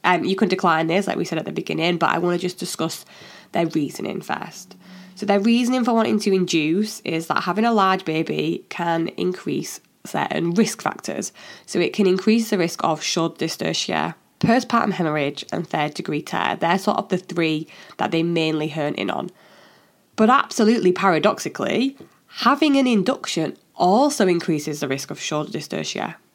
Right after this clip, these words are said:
postpartum hemorrhage, and a third degree tear. How does that make sense? We're saying that if you're having a large baby, you've got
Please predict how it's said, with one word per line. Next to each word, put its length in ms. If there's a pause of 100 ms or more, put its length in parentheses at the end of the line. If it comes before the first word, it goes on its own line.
(100)
postpartum 680
hemorrhage, 720 (360)
and 100
a 60
third 300
degree 280
tear. 360 (920)
How 380
does 160
that 260
make 300
sense? 500 (460)
We're 240
saying 420
that 140
if 220
you're 160
having 200
a 60
large 360
baby, 640 (280)
you've 180
got 280